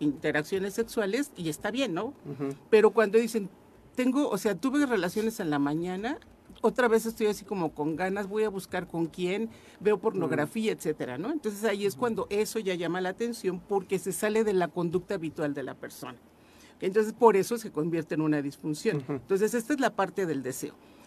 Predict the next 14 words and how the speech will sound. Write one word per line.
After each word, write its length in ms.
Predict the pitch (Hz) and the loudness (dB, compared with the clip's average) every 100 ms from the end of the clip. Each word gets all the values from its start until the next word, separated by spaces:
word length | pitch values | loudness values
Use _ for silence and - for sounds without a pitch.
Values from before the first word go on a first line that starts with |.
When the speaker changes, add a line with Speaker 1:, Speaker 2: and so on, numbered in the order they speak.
| - | -4
Speaker 1:
Después 380 | 233 254 339 330 | -2 0 -2 0
viene 260 | 330 311 | 2 2
la 140 | 302 196 | 2 0
fase 320 | 185 180 196 | -2 -2 -2
de 80 | 190 | -2
excitación, 680 | - 185 190 185 - 208 196 - - - - | -6 -8 -6 -6 -6 -6 -8 -18 -20 -20 -6
donde 580 | 190 285 285 240 294 480 | 4 8 8 6 -2 -4
les 200 | - 160 | -4 -4
comentaba 580 | - 185 185 180 214 240 | -2 0 0 0 0 0
que 160 | 233 196 | 0 -2
algo 240 | 196 190 | -2 -4
que 100 | 214 | -4
es 80 | 180 | -4
manifiesto 840 | 196 196 202 - 247 220 - 185 | -4 -4 -6 -4 -4 -4 -8 -10